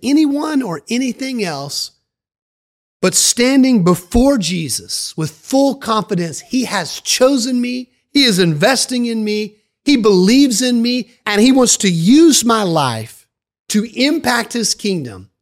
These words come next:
in the greatest way possible, according to his talents given, his, his investment in me, and my abilities. Man, that frees me up. It, it gives me just a great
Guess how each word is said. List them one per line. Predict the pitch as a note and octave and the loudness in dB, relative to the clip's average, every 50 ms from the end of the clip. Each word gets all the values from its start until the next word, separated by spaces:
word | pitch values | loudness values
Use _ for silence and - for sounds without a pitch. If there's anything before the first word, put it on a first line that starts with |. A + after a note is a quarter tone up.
| _ _ _ _ _ _ _ _ _ _ _ _ _ | _ _ _ _ _ _ _ _ _ _ _ _ _
in | G#3 G#3 G3+ | 0 2 2
the | F3+ F3 | 2 0
greatest | D#3+ D3+ B2+ D3+ G3 G3+ A3 A#3+ C4 C4+ C#4+ C#4 A#3 - - - | 0 0 0 2 4 6 6 4 4 2 0 0 -2 -2 -4 -2
way | A#3+ A#3 A#3+ B3+ A#3+ | 0 0 0 0 -2
possible, | A#3 - - G3 F3+ F#3 - - E3 C3 A#2 A2+ G#2 G2+ _ _ _ _ _ _ _ _ _ _ _ | -6 -6 -6 -6 -4 -4 -6 -8 -10 -10 -14 -16 -16 -18 _ _ _ _ _ _ _ _ _ _ _
according | - F#3+ F3 - G#3+ G#3+ G#3+ G3+ G3 F#3 E3+ | -6 -6 -4 2 2 2 2 2 0 -4 -2
to | C3+ F3 E3+ D3+ | -2 -2 -2 -2
his | A#2+ - G3+ C4+ C#4 - - | 0 0 0 2 2 0 0
talents | - - B3 A#3 A3+ A#3+ B3+ B3+ A3 - | -2 -2 0 0 -2 -2 -6 -8 -8 -8
given, | - F3+ F#3 F3 D#3 C3 C3 C3+ C#3 _ _ _ _ _ | -4 -2 -2 -2 -2 -2 -8 -10 -12 _ _ _ _ _
his, | - C#4 A#3 - - _ _ _ _ | 0 0 0 -2 -4 _ _ _ _
his | - C#4+ C#4+ G#3+ C4 | 0 2 2 2 2
investment | B3+ A3+ F#3 F3 A3 B3+ A#3 - - A#3+ A#3+ B3 | 0 0 2 2 0 0 -2 -4 -6 -4 -4 -4
in | A#3+ A#3 A3 | -2 -2 -2
me, | G3+ F#3 F3+ E3 D3+ C#3+ C3 _ _ _ _ _ _ _ _ _ _ _ _ _ _ _ _ _ _ _ _ _ | -2 -2 -2 -2 -6 -8 -10 _ _ _ _ _ _ _ _ _ _ _ _ _ _ _ _ _ _ _ _ _
and | D3+ D3 C3+ B2+ B2+ | -10 -8 -6 -6 -6
my | C3 D3 D#3 D#3 D#3 D#3+ D#3+ E3 D#3 _ _ _ _ _ | -4 -2 -2 -2 -4 -6 -8 -12 -14 _ _ _ _ _
abilities. | C#3 C3+ A#2+ C3+ C3 B2 A#2 A2 G#2 G#2 G#2+ - | -14 -10 -8 -8 -8 -8 -8 -12 -14 -16 -16 -10
Man, | - E3+ G#3 G#3+ G3 F3 | -4 -2 -2 -2 -2 -2
that | F#3 G3 F#3+ - | -6 -8 -8 -12
frees | - _ _ _ _ - A3 A3 G#3+ G#3+ G#3 G3+ E3+ - | -18 _ _ _ _ -10 -6 -4 -2 -2 -2 -4 -4 -6
me | F#3 F#3 F3 E3+ D#3 | -4 -6 -6 -6 -4
up. | C#3+ D3 C3+ G#2+ - _ _ _ _ _ _ _ _ _ _ _ _ _ _ _ _ _ _ | -6 -6 -6 -6 -10 _ _ _ _ _ _ _ _ _ _ _ _ _ _ _ _ _ _
It, | A3+ A#3+ - - | -4 -4 -4 -4
it | A3+ A#3+ G#3+ F#3 | -6 -6 -4 -2
gives | F3 A#3+ B3+ G#3 F#3 F#3+ | -2 -2 -2 -2 -4 -6
me | G#3+ A#3 A3 | -6 -6 -6
just | F#3+ G#3 G#3 - - | -6 -8 -8 -8 -8
a | A3 | -8
great | E3 D3 C#3+ G3 A3+ A3 G3+ G3 | -10 -8 -6 -4 -4 -4 -4 -8